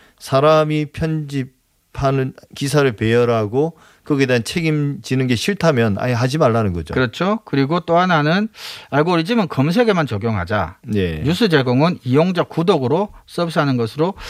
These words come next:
Speaker 2: 대체하는 게 어떻겠냐라고 하는 게 민주당이
Speaker 1: 그러니까
Speaker 2: 가지고 있는
Speaker 1: 여전히
Speaker 2: 대안.
Speaker 1: 그러니까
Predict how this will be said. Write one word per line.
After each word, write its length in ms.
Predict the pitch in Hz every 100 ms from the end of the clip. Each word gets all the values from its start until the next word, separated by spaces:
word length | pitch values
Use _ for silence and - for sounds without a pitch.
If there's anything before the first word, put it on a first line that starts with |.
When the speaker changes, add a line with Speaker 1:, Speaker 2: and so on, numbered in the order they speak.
| - - -
Speaker 2:
대체하는 400 | - 131 - 170
게 60 | 160
어떻겠냐라고 720 | - 190 - 165 180 165 151
하는 260 | 135 127 127
게 160 | 156
민주당이 420 | 156 123 127 120 160
Speaker 1:
그러니까 100 | 143
Speaker 2:
가지고 200 | 135 147
있는 120 | 139
Speaker 1:
여전히 360 | 135 143 196 180
Speaker 2:
대안. 60 | 156
Speaker 1:
그러니까 180 | 143